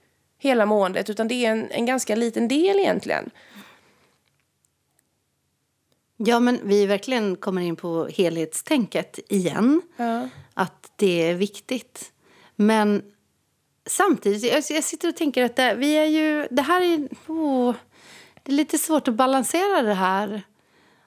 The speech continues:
Speaker 2: avsnittet eller det här pratet, för att det är verkligen fokus att vikten inte är viktig, det vill vi få fram. Eh, du blir inte lycklig av att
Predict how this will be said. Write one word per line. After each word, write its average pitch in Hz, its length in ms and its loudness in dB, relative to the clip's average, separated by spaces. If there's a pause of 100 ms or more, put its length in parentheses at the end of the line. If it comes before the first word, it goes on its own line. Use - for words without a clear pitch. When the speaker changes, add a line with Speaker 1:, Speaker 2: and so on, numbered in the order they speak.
(300)
Speaker 2:
avsnittet 202 840 0
eller 196 200 2
det 190 100 0
här 190 160 2
pratet, 269 800 -2
för - 240 -2
att 214 300 -4 (100)
det 190 240 -4
är 247 160 2
verkligen 262 400 0
fokus 220 380 -4 (1000)
att - 180 -6
vikten 269 520 2
inte 208 220 2
är 196 40 2
viktig, 240 520 -2
det 226 100 2
vill 208 200 0
vi 196 120 0
få - 160 -8
fram. 226 420 0 (640)
Eh, 190 460 2
du 202 120 0
blir 226 220 4
inte 196 580 0 (520)
lycklig 233 640 0
av 185 260 2
att - 380 -8